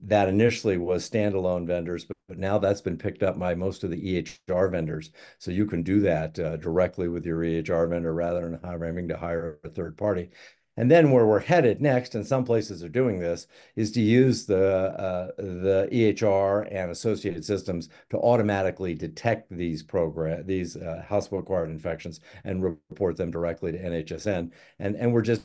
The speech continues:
at the beginning, uh, uh, of that process, which will clearly be enabled by A I and other techniques.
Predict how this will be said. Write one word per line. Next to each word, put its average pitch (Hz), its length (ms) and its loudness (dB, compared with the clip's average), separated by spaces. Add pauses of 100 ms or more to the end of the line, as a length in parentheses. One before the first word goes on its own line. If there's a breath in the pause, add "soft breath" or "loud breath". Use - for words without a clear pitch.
(180)
at 107 140 0
the 90 80 -4
beginning, 85 640 -2
uh, 82 240 -12
uh, 87 320 -6
of 87 180 -4
that 90 220 0
process, 87 560 -6 (360 soft breath)
which 127 300 2
will 117 200 2
clearly 127 400 2
be 98 160 0
enabled 92 400 -4
by 90 160 0
A 92 300 0
I 85 220 -2
and 80 120 -4
other 80 180 -6
techniques. 80 600 -10